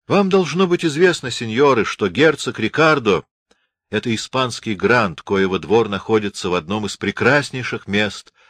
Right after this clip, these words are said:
нашей Андалусии. Я взял и прочитал письмо,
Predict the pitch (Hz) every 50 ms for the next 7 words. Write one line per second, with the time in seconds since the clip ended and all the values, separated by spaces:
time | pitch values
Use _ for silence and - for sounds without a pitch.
0 | _ _ _ 87 90 90 92 - - 95 85 82 82 80 80 78 76 78 - -
1 | - - 67 65 _ _ _ _ _ _ _ _ _ _ _ _ _ _ _ _
2 | _ _ _ _ _ _ _ 85 95 98 90 85 98 113 113 107 104 - - 110
3 | - - - - 123 127 123 113 - 98 - - - 90 82 76 -